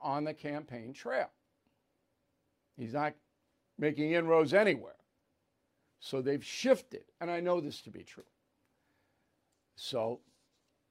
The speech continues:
again, you work for a corporation, the corporation is favoring a certain person. There you go.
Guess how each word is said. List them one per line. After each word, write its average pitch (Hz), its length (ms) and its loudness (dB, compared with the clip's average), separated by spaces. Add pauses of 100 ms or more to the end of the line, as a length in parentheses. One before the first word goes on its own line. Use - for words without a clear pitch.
(340)
again, 170 720 4 (460)
you 123 240 -4
work 160 260 2
for 180 140 -2
a 156 40 -4
corporation, 175 840 6
the 151 80 -4
corporation 151 680 0
is 156 160 -4
favoring 175 480 2
a 160 60 -4
certain 165 340 -4
person. 160 600 4 (2250)
There 101 80 -12
you 87 80 -16
go. 113 220 -8